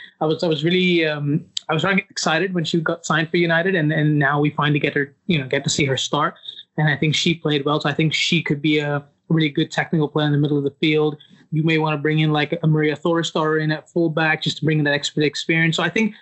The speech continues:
they've got the pieces to really play this tactical battle against, against Arsenal. And I think, I think it's something that'd be really fascinating. And I can see them pulling off a,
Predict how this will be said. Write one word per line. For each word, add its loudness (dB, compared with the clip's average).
they've -4
got -2
the 0
pieces 0
to -2
really 0
play -2
this -4
tactical -2
battle 0
against, 0
against -2
Arsenal. -2
And 0
I 0
think, -2
I 0
think 0
it's -6
something 0
that'd 0
be 2
really 0
fascinating. -2
And -2
I 0
can 0
see -2
them 0
pulling 0
off -2
a, 0